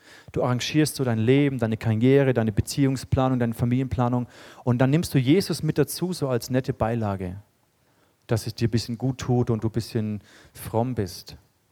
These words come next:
Das wird nicht funktionieren. Da wirst du immer wieder hungrig sein. Du wirst nie in den Kern dieser Beziehung von Jesus vorkommen.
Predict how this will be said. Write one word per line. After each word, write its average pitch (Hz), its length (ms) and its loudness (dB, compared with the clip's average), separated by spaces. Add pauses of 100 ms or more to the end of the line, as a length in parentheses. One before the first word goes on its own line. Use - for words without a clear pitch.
(800)
Das - 280 -10
wird 139 160 -2
nicht 135 160 -4
funktionieren. 120 640 -4
Da 101 100 -4
wirst 113 220 -6
du 139 40 -8
immer 135 200 -2
wieder 120 180 -2
hungrig 120 300 -4
sein. 104 220 -6
Du 104 100 -6
wirst - 240 -6
nie 139 240 -2
in 139 80 -4
den 113 180 -2
Kern 139 300 -6
dieser 117 160 -6
Beziehung 117 500 -6
von 110 140 -8
Jesus 110 320 -8
vorkommen. 110 1040 -8